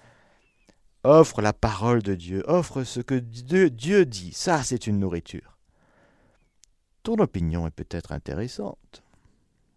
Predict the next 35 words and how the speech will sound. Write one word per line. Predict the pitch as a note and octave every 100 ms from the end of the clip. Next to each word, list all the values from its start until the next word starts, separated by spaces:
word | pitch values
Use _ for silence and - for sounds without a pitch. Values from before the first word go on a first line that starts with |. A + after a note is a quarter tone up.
| _ _ _ _ _
Je | - F3
partage | F#2 D#2 D#2 D#2
peut-être | E2+ D#2 E2 E2
même | D2 D2
la |
même | D#2 D#2 D2+
opinion | - D#2 D2+ B1
que | D3
toi, | - - -
la | C2+
même | - G#2+
idée | A#2+ F3+ F#3
sur | D#3+ -
telle | - -
ou | -
telle | C#3+ C#3+
chose. | E3+ E3 - _ _ _ _ _ _ _ _ _ _ -
Mais | G2 G2+ F#2 E2
mon | E2+ F2+ - -
cœur | F#2 F2 D#2
est |
fait | - - D2+ D2+ -
pour | E2
me | E2
nourrir | D#2+ D#2+ D2+ D2+
de | D2+
la | D2 F#2 - _ _ _ -
parole | F2 D2+ D#2 D2+
de | E2+ F2+
Dieu, | F2+ D#2+
de | F#2
ce | -
que | G#2 A#2
Dieu | A2 G#2+ A2 C3+ E3 F2
dit. | F2 F2+ A2+ G2+